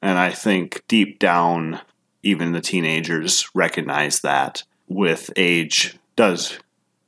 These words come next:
come a little bit more perspective. And as an adult, you can see how some of the decisions that you may make at that point in your life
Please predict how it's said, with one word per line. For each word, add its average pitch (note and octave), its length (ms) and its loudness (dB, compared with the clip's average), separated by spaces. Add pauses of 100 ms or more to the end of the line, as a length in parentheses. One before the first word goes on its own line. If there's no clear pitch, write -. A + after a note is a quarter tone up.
come F2 240 0
a D#2+ 100 0
little E2 200 2
bit D#2 160 -2
more D#2+ 180 2
perspective. - 880 -4 (360)
And F2 260 2
as F2+ 220 2
an F2 100 0
adult, F2 480 2
you G2 80 2
can F2 160 -4
see F#2+ 300 2
how F2+ 180 2
some F#2+ 260 2
of F#2+ 120 2
the F#2+ 80 2
decisions F2 720 0
that E2 240 -2
you F2 260 0
may E2+ 300 2
make E2 640 0 (520)
at E2+ 140 -10
that - 280 2
point F#2+ 220 2
in E2+ 100 0
your D2+ 180 0
life E2 640 0